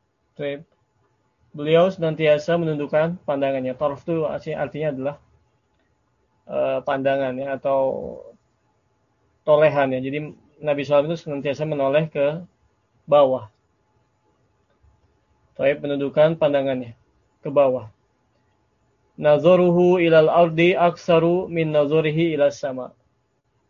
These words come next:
Nah, pandangan beliau ke tanah, ke bawah itu lebih banyak daripada pandangannya ke langit, ya, ke atas. Jullu nazarihi al-mulahadhah.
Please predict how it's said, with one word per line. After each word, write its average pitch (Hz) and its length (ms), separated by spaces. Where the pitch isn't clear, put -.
Nah, 135 160
pandangan 147 480
beliau 151 320
ke 143 240
tanah, 147 400
ke - 80
bawah 139 320
itu 160 160
lebih 143 160
banyak 143 400
daripada 139 480
pandangannya 135 560
ke 156 80
langit, 139 320
ya, 143 160
ke 160 80
atas. 135 560
Jullu 170 480
nazarihi 165 640
al-mulahadhah. 156 880